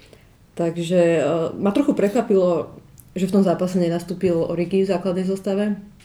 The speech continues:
Možno by to Firminovi trochu pomohlo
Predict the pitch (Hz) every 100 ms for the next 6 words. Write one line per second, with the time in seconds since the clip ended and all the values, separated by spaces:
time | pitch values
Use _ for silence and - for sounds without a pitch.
0 | - - - - - 180 180 190 165 170
1 | 180 170 170 180 175 175 170 170 180 175
2 | 170 170 170 175 190 185 180